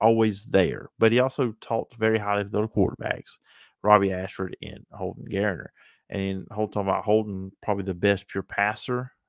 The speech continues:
of the, of the three. I've heard some people talk about that they have seen that with, uh, with Holden, the thing is he's good probably in seven-on-sevens,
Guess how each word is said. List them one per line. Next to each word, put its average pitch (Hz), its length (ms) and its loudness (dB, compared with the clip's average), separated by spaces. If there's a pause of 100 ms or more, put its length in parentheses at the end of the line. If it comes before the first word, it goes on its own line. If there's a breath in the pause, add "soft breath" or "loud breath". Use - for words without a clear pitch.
(160)
of 113 180 0
the, 110 240 2 (640)
of 113 180 4
the 113 60 -6
three. 120 380 0 (400 soft breath)
I've 113 120 -2
heard 151 180 8
some 143 120 -6
people 131 220 0
talk 113 340 0
about 98 360 0
that - 160 -6
they 104 160 2
have 95 140 -2
seen 95 520 -8 (380 soft breath)
that 98 200 2
with, 98 280 2
uh, 90 260 0
with 104 200 2
Holden, 107 520 2 (160)
the - 80 -18
thing 117 240 -4
is 107 180 -6
he's 101 220 -12
good 117 320 -2
probably 110 260 0
in 95 80 -8
seven-on-sevens, 107 1040 -2